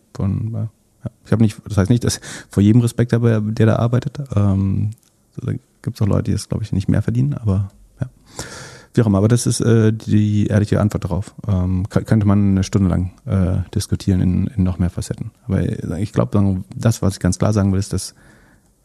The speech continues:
ich kann mit Menschen reden, am Tisch sitzen und auch für Leute arbeiten, die politisch eine andere Meinung haben, solange sie im demokratischen Spektrum ist. So. Die, da-, das, ach so, das ist noch die andere, natürlich die andere Facette,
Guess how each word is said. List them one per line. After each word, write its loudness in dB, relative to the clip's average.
ich -16
kann 4
mit 0
Menschen 2
reden, 2
am 2
Tisch -2
sitzen 2
und 2
auch -2
für -2
Leute 2
arbeiten, 0
die -4
politisch -6
eine -2
andere -2
Meinung -2
haben, -4
solange 2
sie 0
im 0
demokratischen -4
Spektrum -8
ist. -14
So. -16
Die, -4
da-, 6
das, 2
ach 0
so, -2
das 2
ist 0
noch 6
die -2
andere, 2
natürlich 2
die 0
andere 2
Facette, 0